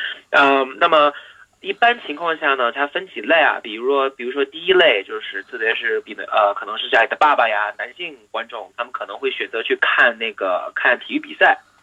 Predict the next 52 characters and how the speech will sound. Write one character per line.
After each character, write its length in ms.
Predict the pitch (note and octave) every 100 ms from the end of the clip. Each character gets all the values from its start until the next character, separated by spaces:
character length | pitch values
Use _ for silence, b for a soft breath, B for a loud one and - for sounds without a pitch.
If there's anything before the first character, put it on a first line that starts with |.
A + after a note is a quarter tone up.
| _ -
比 80 |
如 80 | G2+
说 120 | B2
football 400 | B2 - - B2+
之 120 | - A2
类。 180 | G#2 - _ - B B B -
呃， 300 | B2+ A#2 A2+
每 200 | B2+ A#2
年 200 | A2+ A#2+
呢， 160 | D3+ D3+
都 120 | D#3
会 200 | D#3 C#3+
在 180 | C#3+ C3+
万 160 | C#3+
圣 160 | C3+ B2+
节 160 | A#2
这 120 | B2+ C#3+
一 120 | B2
天， 320 | - B2+ B2
然 180 | A2 A2
后 240 | B2 G#2+
会 120 | G#2 B2+
有 180 | F#2+ -
非 160 | E3+ D#3
常 240 | - A#2
盛 300 | - E3+ C3+
大 240 | B2+ C3 A#2+
的 240 | F2 D#2+
这 200 | - G2+
个， 360 | - F2 D#2 -
呃， 180 | - F#2 F2+
美 100 | F2
式 180 | - A2+
足 180 | A2
球。 380 | B2 - F#2 A#2+ B B B - -
然 200 | C3 C3
后 280 | C3 D#3 C#3+
当 160 | F3+ F3
然 80 |
了， 100 | D#3
每 160 | D3 C3+
年 180 | B2 D3+
进 120 | F3
入 80 | D#3+
决 180 | C#3 C3+
赛 140 | D3+
的 100 | D#3
这 140 | C3+ C3+
个 100 | B2+
电-， 300 | D3 C3+ C3
这 80 | C#3+
个、 360 | C3 A2+ F#2+